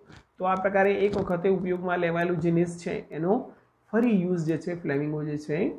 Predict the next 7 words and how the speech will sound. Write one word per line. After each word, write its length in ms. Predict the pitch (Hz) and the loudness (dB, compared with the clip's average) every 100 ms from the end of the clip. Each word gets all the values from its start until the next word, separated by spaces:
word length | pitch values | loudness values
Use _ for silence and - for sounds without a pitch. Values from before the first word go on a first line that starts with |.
| - | -4
કરે 280 | 147 143 | -4 -4
છે. 160 | - - _ _ _ _ _ _ _ _ _ _ _ _ _ _ _ | -8 -14 _ _ _ _ _ _ _ _ _ _ _ _ _ _ _
After 280 | 185 185 247 | 0 2 2
hatching, 540 | 165 170 170 240 233 | 4 4 2 0 2
the 160 | 214 220 | 2 2
chick 420 | 214 - 214 - | 2 -4 -6 -6
stays 540 | - - 196 214 202 | -14 -4 0 2 0